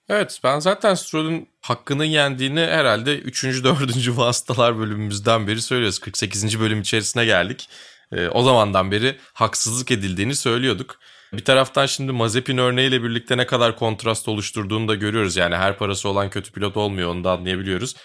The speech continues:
Alın size paralı kötü pilot diye Formula birin başına gönderilmiş biri olduğu için Nikita Mazepin. Spinini de attı bu arada, biz yarışın başında biraz hakkını yedik ama sonra yine haklı olduğumuzu <laughs> gösteren davranışlarda bulundu.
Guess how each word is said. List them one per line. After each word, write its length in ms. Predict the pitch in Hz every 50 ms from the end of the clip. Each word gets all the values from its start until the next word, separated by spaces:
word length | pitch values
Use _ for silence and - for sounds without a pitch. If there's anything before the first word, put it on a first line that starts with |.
| _ _ -
Alın 220 | - 107 110 107
size 260 | 98 - 98 95 98
paralı 320 | 92 - 98 92 92 90 90
kötü 220 | - 98 - - -
pilot 300 | 98 92 95 92 - -
diye 100 | 95 90
Formula 300 | - 104 95 90 92 92
birin 260 | 92 95 92 90 87
başına 440 | 98 92 - - 101 98 95 - - - - - - - -
gönderilmiş 680 | - 101 98 95 98 98 92 92 98 98 95 - - -
biri 120 | 98 101
olduğu 280 | 98 95 95 95 120 123
için 340 | 110 - - 92 87 80 _ _ _ -
Nikita 300 | 95 85 - - - 92
Mazepin. 420 | 87 87 87 78 87 82 - - 85
Spinini 440 | - - - - 110 113 120 127 135
de 60 | 143
attı 300 | 131 127 - - 135 123
bu 80 | 120
arada, 200 | 104 90 87 82
biz 260 | 87 87 87 104 - -
yarışın 380 | - 90 92 90 90 - - 101
başında 480 | 95 95 - - 104 101 104 107 110 - - - - - - _ _ -
biraz 200 | 101 101 98 98
hakkını 340 | 101 98 - - - 104 101
yedik 260 | 101 107 139 165 -
ama 300 | 165 139 139 147 147 - -
sonra 520 | - - 117 107 107 110 117 123 123 - - - _ _ _ - - 104 110 107
yine 180 | 101 101 104 104
haklı 300 | 104 104 101 - - 107
olduğumuzu 440 | 101 101 95 101 98 95 98 95 92
<laughs> 20 |
gösteren 520 | 110 95 - - - - 101 110 104 104
davranışlarda 760 | 98 104 107 95 98 95 95 92 - - 98 92 98 107 107 101
bulundu. 420 | 101 101 101 101 107 143 170 180